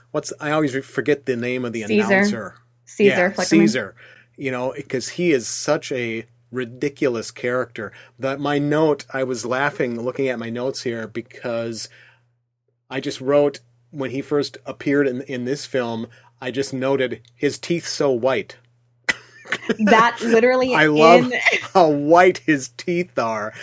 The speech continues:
Speaker 1: That just fits with the character, you know, that's just the superficial thing. And, and then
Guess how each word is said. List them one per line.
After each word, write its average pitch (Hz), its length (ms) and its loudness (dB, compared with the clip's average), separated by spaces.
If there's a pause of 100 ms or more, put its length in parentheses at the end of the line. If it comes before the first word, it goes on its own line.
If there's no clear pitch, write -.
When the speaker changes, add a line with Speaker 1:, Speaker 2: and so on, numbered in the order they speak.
(120)
Speaker 1:
That 135 140 -4
just 160 220 2
fits - 380 6
with 160 140 2
the 143 60 -2
character, 180 640 2
you 123 100 -4
know, 131 180 0
that's 127 160 -6
just 139 220 -4
the 131 80 -6
superficial 139 1000 0 (320)
thing. 143 340 2
And, 123 160 -2 (240)
and 127 140 -8
then 135 300 -2